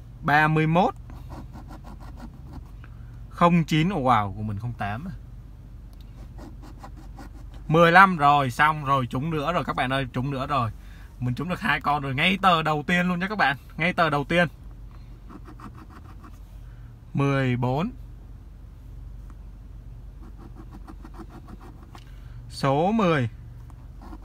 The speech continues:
Không ba nữa rồi các bạn ơi, không thể tin nổi rồi.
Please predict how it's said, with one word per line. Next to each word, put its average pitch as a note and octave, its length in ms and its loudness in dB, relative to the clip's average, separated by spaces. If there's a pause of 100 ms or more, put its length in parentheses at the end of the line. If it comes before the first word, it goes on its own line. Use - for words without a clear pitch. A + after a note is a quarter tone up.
(2500)
Không E3+ 280 2
ba D#3+ 280 8 (100)
nữa D3+ 240 2
rồi E3 120 6
các D3+ 120 0
bạn C3 180 4
ơi, C3 180 0
không C#3 200 -2
thể B2 200 -2
tin C3+ 160 -4
nổi G2+ 240 -4
rồi. G#2+ 180 -4